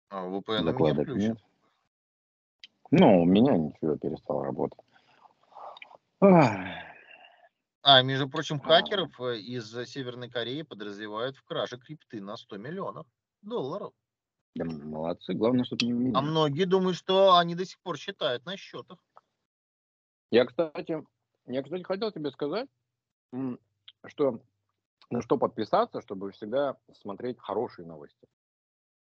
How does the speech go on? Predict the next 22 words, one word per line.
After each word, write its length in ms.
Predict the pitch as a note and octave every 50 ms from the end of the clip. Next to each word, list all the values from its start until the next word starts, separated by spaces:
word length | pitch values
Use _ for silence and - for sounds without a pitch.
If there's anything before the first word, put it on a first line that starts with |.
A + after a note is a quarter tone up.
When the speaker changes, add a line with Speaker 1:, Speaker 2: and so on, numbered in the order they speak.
| _ _ _ _ _ _ _ _ - E3 D#3+ _ _ _ _ _ _ _ -
Speaker 2:
Ну, 260 | F#2+ F2+ E2+ D2+ - _ _ _ _ _ _ -
то 140 | - B2+ B2
есть 120 | A#2 A2 -
там 140 | E3+ F#3+
всегда 260 | - - A2 G#2+ A#2 A2+
хорошие 420 | - D#2+ D#2+ D#2 D2+ - - D#2
новости. 400 | D2+ D2 D2 D2 _ _ _ - _ _ _ _ _ _ _ _ _ _ _ _ _ _ _ _ _ _ _ _
Speaker 1:
Да. 340 | F2 E2 D#2 D#2+ F#2+ B2+ C3 _ _ _
Speaker 2:
Я 60 | G#2+ A2
тут 100 | B2+ A#2+
был 160 | A#2 B2 A2
подписан 560 | A2 A2+ G2+ - C#3+ E3+ E3 - A#2 G#2 G#2
на 180 | G#2 G2+ G2 F2
пару 260 | - G#2+ G#2+ G2+ E2+
пабликов 460 | - A2 B2 B2 A#2 - - F#2 - _ _ _ _ _ _
с 40 |
русскими 380 | F#3+ A#3 B3 - _ A#3 A#3+ A#3+
хакерами. 520 | A3+ - B3 A#3+ - - B2+ G#2+ G#2 G2+ - _ _ _ _ _ _ _ _ _ _ _ _ _ _ _ _ _ _ _ _ _ _ _ _ _ _ - - _ _ _ _
Охуенно. 640 | - G2 - - A#2 G#2 F2+ F2 D#2 C#2+ C#2+ C#2 - _ _ _
<laughs> 760 | - C3+ - - C4+ B3 A#3 - C#4 C4+ A#3 A#3 C4 A3 - - _ _ _ _ _ _ _ _ _ _ -
Сука, 220 | B2+ - G2+ G2
ш-, 100 | -